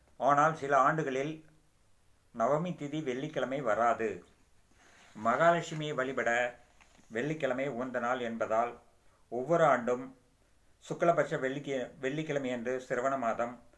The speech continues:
அன்று திதி எதுவாக இருந்தாலும் கொண்டாடப்படுகிறது. சாந்திரமான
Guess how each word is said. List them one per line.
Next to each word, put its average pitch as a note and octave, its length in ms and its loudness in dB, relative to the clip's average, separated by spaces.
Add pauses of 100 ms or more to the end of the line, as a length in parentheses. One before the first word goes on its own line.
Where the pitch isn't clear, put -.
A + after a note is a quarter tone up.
(240)
அன்று B2+ 280 -4
திதி C#3 240 -6
எதுவாக C#3 420 2
இருந்தாலும் A#2 520 -2
கொண்டாடப்படுகிறது. A#2 960 -2 (1400)
சாந்திரமான D3+ 760 2